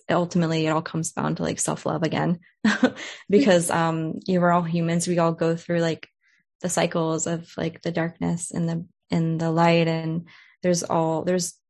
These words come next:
being a, being, being a human's actually, it's really hard. It's really dynamic. It's not all, like, sparkles and rainbows and unicorns. It's, I mean, obviously there's, there's a darkness to being a human. It's like the moon and the, and the sun. It's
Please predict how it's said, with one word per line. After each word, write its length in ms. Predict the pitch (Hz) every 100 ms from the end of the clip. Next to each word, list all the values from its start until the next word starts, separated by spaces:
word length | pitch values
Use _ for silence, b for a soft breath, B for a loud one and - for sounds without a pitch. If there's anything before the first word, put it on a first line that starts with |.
| 185
being 180 | 233 302
a, 80 |
being, 560 | 247 214 208 190 247 254
being 200 | 247 302
a 40 |
human's 280 | 240 196 202
actually, 440 | - 180 - 190 180
it's 220 | 185 -
really 180 | 226 320
hard. 420 | 202 220 180 165
It's 140 | 175 185
really 160 | 196
dynamic. 580 | 190 175 170 175 170 160
It's 200 | 180 175
not 260 | 190 190 - B B B _
all, 300 | 185 185 185
like, 300 | 175 170 170
sparkles 500 | - - 175 180 175
and 100 | 175
rainbows 540 | 175 180 175 165 165 170
and 140 | 170
unicorns. 520 | 175 175 175 170 165
It's, 360 | 165 165 - - _
I 60 | 196
mean, 200 | 185 185
obviously 420 | 185 190 175 180
there's, 300 | 175 170 170 B B B B B -
there's 180 | 190
a 40 | 190
darkness 800 | 170 160 208 - 170 175 - -
to 280 | - 180 165
being 200 | 170 156
a 60 |
human. 400 | 165 - 190 165
It's 300 | 160 160 -
like 260 | 180 165 -
the 160 | 175 175
moon 300 | 170 170 175
and 160 | 170
the, 60 | 160
and 340 | 160 - 160
the 60 | 165
sun. 400 | - 185 175 165
It's 380 | 160 - -